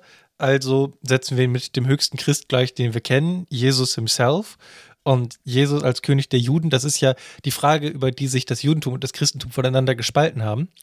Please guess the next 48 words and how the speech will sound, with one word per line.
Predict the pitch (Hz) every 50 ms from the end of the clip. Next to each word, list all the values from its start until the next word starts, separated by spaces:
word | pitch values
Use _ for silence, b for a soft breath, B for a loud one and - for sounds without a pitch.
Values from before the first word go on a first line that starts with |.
| _ _
dass | - 139 139 120 - -
die | - -
Christen | - - - 147 139 - _ 131
sagen, | 120 127 120 131 139 139 B B B B B B
er | - 143 139
ist | 143 - -
der | - 135
Messias, | 123 127 123 - - 143 147 156 170 170 -
er | - 139 135
ist | 131 - - - - -
der | 151 139
Angekündigte, | 131 135 135 131 - - 139 139 143 151 - - - 160 160
er | 160 135 127
ist | 131 - - - -
der | - 131
König | - - 170 185 160 -
des | - 127 -
Judentums. | - 120 110 107 107 - - 117 127 165 - B B B B B B B _
Und | 143 131 120 - - _ -
die | 127 117 120 120 123 - -
Juden | - 135 135 135 131
sagen, | 131 139 135 139 139 131
nein, | 127 127 135 139 147 139 -
der | 123 120
Messias | 123 123 - 147 131 131
ist | 123 - -
noch | 117
nicht | 117 117 - -
gekommen. | 120 - 147 143 120 110 B B B B B B -
Deswegen, | 131 - 139 143 143 147 143 B B B B B B _ _ _ _
also | - 160 135 165
ich | 180 147 -
glaube | - 151 160 151 143
nicht, | 147 208 - -
dass | 175 156 -
das | - 151 139 135 - - - - _ _ - -
derogativ | 135 120 131 120 127 123 - - - 180 170 143 - -
als | - 139 123 117 -
abwertende | - 156 - - 143 131 131 123 117
Bezeichnung | 110 - - - 120 117 - 127 117
gemeint | 110 117 110 110 110 110
ist, | - - -
sondern | 127 120 120
ich | 113
glaube | - - 123 -
tatsächlich, | - 113 - 143 151 151 151 131 - -
dass | 127 117 117
es | 117 -